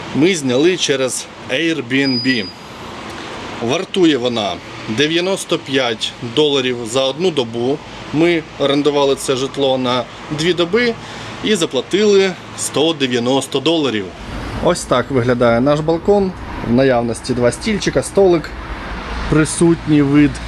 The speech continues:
на Чорне море. І що цікаво і кумедно, цього разу, коли ми шукали житло у Варні,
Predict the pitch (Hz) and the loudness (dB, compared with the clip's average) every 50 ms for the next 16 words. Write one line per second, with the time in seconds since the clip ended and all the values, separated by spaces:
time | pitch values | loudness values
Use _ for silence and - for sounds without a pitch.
0 | - 131 131 131 131 127 127 - - 175 175 160 151 143 143 135 127 123 127 131 | -2 2 2 4 4 2 2 0 0 2 2 2 2 2 2 4 4 4 4 4
1 | 139 147 170 196 185 - - - - - - - - - - - 143 - - - | 4 2 2 0 -2 -4 -8 -10 -10 -10 -10 -8 -8 -4 -2 -2 0 0 2 2
2 | 160 147 147 - 160 - - 190 190 180 165 160 147 - - 165 175 190 202 185 | 2 2 0 -2 -2 0 2 2 2 2 2 0 0 0 0 2 2 2 2 0
3 | 165 135 117 - - 139 123 151 147 147 135 123 113 107 113 - - 131 135 143 | 0 -2 -2 -2 0 0 2 2 2 4 4 2 2 0 -4 -2 0 2 4 4
4 | 143 131 - 143 - - 135 135 135 135 127 135 131 - 151 151 151 151 160 202 | 4 2 0 -2 -2 0 2 4 4 2 2 0 0 0 2 2 2 4 2 2
5 | 220 214 185 143 120 113 | 2 2 2 0 0 0